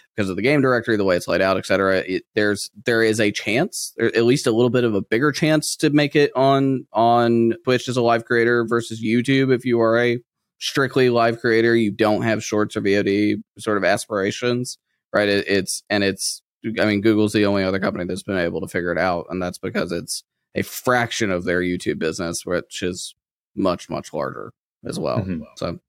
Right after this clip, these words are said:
Speaker 1: there's not gonna be a Twitch
Speaker 2: Also, they,
Speaker 1: competitor
Speaker 2: uh,
Speaker 1: that pops up and sustains, it feels like.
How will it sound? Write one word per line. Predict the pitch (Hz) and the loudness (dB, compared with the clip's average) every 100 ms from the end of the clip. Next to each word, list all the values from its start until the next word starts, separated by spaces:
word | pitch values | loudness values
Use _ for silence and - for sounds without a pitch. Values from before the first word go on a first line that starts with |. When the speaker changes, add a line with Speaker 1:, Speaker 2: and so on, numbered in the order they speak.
| - | -14
Speaker 1:
there's | - | -6
not | 110 | -2
gonna | 104 95 | 0 0
be | |
a | 92 | 2
Twitch | 117 | 2
Speaker 2:
Also, | 90 95 | 0 0
they, | 95 | 0
Speaker 1:
competitor | 85 82 | 0 0
Speaker 2:
uh, | |
Speaker 1:
that | 85 - | -4 -4
pops | 82 - | -4 -2
up | 90 80 | -4 -4
and | 78 | -6
sustains, | 82 113 - 90 - - | -8 -8 -6 -6 -6 -10
it | - - - | -12 -16 -10
feels | 98 - | -8 -8
like. | - - | -10 -12